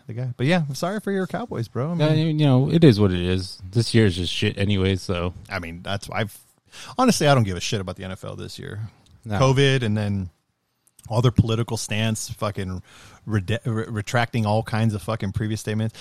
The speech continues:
Speaker 1: Dude, I was watching fucking the Niner game last night,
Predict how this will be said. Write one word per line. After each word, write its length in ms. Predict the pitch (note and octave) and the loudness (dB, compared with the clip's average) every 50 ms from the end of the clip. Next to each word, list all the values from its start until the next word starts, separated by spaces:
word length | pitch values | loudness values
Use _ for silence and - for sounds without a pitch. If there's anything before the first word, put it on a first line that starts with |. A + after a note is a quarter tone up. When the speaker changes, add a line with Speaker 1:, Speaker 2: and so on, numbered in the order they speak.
| - - | -6 2
Speaker 1:
Dude, 120 | - G#3 | 4 6
I 40 | E3+ | 6
was 120 | F3 E3 - | 6 6 4
watching 280 | F#3+ F#3+ - F#3+ F3 | 2 2 4 2 2
fucking 580 | - - E3+ E3 - E3+ D3+ C#3+ C3 B2 A2+ G#2 | 2 2 0 0 2 2 4 4 4 4 2 2
the 300 | A#2 B2 A#2+ A#2+ A#2 A2 | 2 2 4 4 4 4
Niner 320 | G#2+ A2+ A#2+ C3 C#3 C#3 A#2+ | 4 4 6 6 6 6 4
game 180 | G#2 G2+ F#2+ | 4 2 0
last 260 | F#2+ F#2+ F#2 F2+ - - | 0 0 -2 -4 -6 -6
night, 260 | F#2 F#2 F#2 G2 | -4 -4 -4 -4